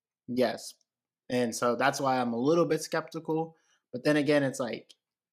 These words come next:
we don't know, like, neither one of us know Deshaun Watson on a personal level. So it's, it's hard to say,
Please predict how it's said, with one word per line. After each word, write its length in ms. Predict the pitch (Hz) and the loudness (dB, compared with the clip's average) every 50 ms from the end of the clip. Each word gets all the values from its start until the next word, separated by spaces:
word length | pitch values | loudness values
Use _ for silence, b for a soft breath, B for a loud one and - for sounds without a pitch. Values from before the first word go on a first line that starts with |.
| _ _ _ _ | _ _ _ _
we 100 | 156 180 | 0 2
don't 300 | 180 156 131 113 90 92 | 4 4 2 0 -4 -2
know, 300 | 117 127 135 139 131 110 | 0 2 2 2 0 -4
like, 400 | 113 117 113 110 113 107 104 - _ - | -6 -8 -6 -4 -4 -6 -6 -8 _ -10
neither 600 | 123 113 127 147 160 165 160 160 160 147 123 117 | -6 -2 0 0 2 2 2 2 2 2 2 2
one 160 | 123 131 127 | 2 0 0
of 120 | 117 107 | 0 0
us 180 | 110 107 - - | -2 -2 -2 -2
know 160 | 117 113 110 | -2 -2 -2
Deshaun 360 | - - - - 120 107 104 | -4 -6 -8 -8 -6 -6 -2
Watson 360 | 104 113 113 113 113 - - | 0 0 0 -2 -4 -8 -10
on 140 | 107 110 - | -10 -10 -10
a 40 | - | -6
personal 400 | - 120 117 117 - - 127 123 | -4 -4 -2 -2 -4 -10 -12 -10
level. 360 | 120 127 120 - - 127 127 131 | -8 -8 -8 -8 -10 -12 -12 -10
So 260 | - - 131 123 120 117 | -4 -2 0 2 2 0
it's, 280 | 120 120 117 - - | 0 -4 -6 -8 -8
it's 160 | - 131 127 | -8 -6 0
hard 300 | - 147 156 156 147 127 | 4 6 6 6 6 4
to 80 | 117 120 | 0 -4
say, 500 | - - - 139 131 127 117 110 - - | -4 -2 0 2 2 2 0 -2 -4 -8